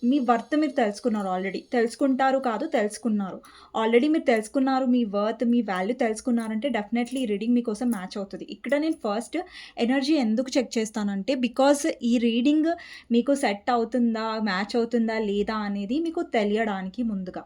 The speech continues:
ఓకేనా? So ఇక్కడ ఎవరైతే మీరు మీ లైఫ్లో మీరు మీ వాల్యూ తెలుసుకొని మీరు ఇప్పుడిప్పుడే స్ట్రాంగ్గా ఉండడానికి ట్రై చేస్తున్నారు, హ్యాపీగా ఉండడానికి ట్రై చేస్తున్నారు,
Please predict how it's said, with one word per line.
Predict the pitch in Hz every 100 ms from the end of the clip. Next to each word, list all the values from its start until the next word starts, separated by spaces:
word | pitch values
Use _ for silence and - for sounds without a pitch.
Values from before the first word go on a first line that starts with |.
| - _
ఓకేనా? | 240 294 330 320 - - - -
So | 302
ఇక్కడ | 311 - 294
ఎవరైతే | 294 233 240 277 277 285
మీరు | 269 262 254 269 254
మీ | 226 240
లైఫ్లో | 240 208 208 247 262
మీరు | 254 254 254 254 - _ 226
మీ | 233
వాల్యూ | 226 208 202 233
తెలుసుకొని | 233 214 - 226 214
మీరు | 220 220
ఇప్పుడిప్పుడే | 208 - 214 226 240
స్ట్రాంగ్గా | - 226 202 214
ఉండడానికి | 226 214 208 214 214 226
ట్రై | 220 196 202
చేస్తున్నారు, | 214 208 220 208 202
హ్యాపీగా | 220 208 190 226 220
ఉండడానికి | 214 208 208 208 208
ట్రై | 220 196 185
చేస్తున్నారు, | 208 202 - 202 196